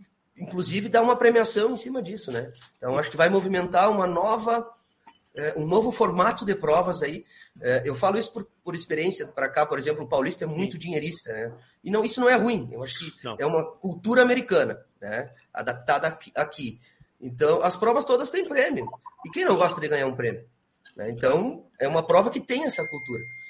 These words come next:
Speaker 1: Então, a gente vai trabalhar em cima desse formato como o vaqueiro era antes, né?
Speaker 2: Que legal, que legal.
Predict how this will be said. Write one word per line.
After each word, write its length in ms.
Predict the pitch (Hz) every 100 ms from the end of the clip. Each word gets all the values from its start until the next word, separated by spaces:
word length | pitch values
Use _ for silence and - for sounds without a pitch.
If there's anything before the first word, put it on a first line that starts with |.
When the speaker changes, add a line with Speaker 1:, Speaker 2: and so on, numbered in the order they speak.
| - -
Speaker 1:
Então, 220 | 127 156
a 40 |
gente 200 | 180 -
vai 180 | 180 226
trabalhar 380 | 226 214 214 233
em 40 |
cima 220 | 226 233
desse 140 | 226 -
formato 280 | 240 220 226
como 160 | 233
o 40 | 220
vaqueiro 340 | 240 220 220
era 240 | 202 202
antes, 260 | 143 151 -
né? 120 | 120 123 - _ _ _ _ _ _
Speaker 2:
Que 100 | 135
legal, 280 | 120 101 85 _ _ _ _ -
que 80 |
legal. 240 | 143 107